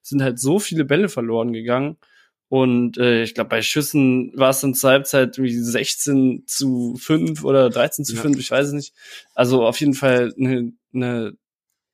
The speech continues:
Speaker 1: total irre Zahl, wenn man mal guckt, dass irgendwie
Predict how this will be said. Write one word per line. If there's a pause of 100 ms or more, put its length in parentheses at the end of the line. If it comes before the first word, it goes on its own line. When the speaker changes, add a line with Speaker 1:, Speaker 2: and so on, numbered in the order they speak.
Speaker 1:
total
irre
Zahl, (180)
wenn
man
mal
guckt,
dass
irgendwie